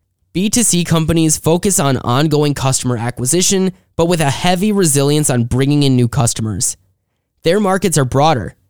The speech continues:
and their customers have a lower lifetime value, revenue generated from one customer over a lifetime,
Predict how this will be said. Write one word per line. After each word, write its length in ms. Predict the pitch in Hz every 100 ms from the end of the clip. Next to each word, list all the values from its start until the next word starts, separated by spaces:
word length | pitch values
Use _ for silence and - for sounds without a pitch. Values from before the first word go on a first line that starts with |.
| _ -
and 120 | 139
their 120 | 127
customers 520 | - 156 170 175 180
have 140 | 170 123
a 60 |
lower 380 | 117 127 143 185
lifetime 520 | 165 127 139 151 139
value, 520 | 123 127 139 113 82 - _ _ _ _
revenue 380 | 120 135 143 156
generated 540 | 143 120 117 117 123 127
from 240 | 123 120
one 220 | 123 151
customer 480 | 156 127 - 120 120
over 220 | 113 113
a 80 | 113
lifetime, 580 | 117 175 185 117 117